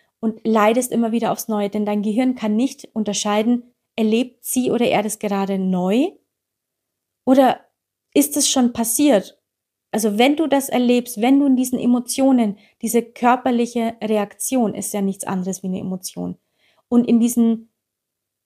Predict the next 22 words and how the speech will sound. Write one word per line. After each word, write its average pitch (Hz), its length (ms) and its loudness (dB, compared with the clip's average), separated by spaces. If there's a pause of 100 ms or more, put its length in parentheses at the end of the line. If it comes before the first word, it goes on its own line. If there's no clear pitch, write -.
(320)
in 220 100 4
diesem 226 220 2
Gedankenkarussell 226 920 0
gefangen 254 640 0
bist, 190 300 -4
in 214 120 -2
diesen 214 240 -2
Gefühlen, 214 720 0 (800)
dann 220 220 2
denkt 240 260 2
dein 269 320 2
Gehirn, 233 340 -2
dass 233 160 -6
es - 140 -10
gerade 214 320 -2
passiert 226 520 -4 (380)
und 220 160 -2
dann 214 160 2
schüttet 277 400 -2
es 254 140 -4
alles 240 360 0
aus 208 380 -2